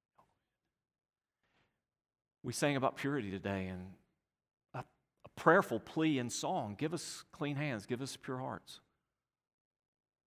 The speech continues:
What do you need to confess today? Knowing that God's faithful and just, and He'll forgive our sins if we confess them.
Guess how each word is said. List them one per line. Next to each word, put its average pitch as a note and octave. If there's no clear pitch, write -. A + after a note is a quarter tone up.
What C#3+
do D#3
you E3+
need D3+
to B2
confess G2+
today? E2
Knowing B2
that A#2+
God's B2
faithful C#3
and A#2+
just, C#3
and A2+
He'll C#3+
forgive C#3+
our A2+
sins F2+
if B2
we A#2
confess F#2+
them. E2+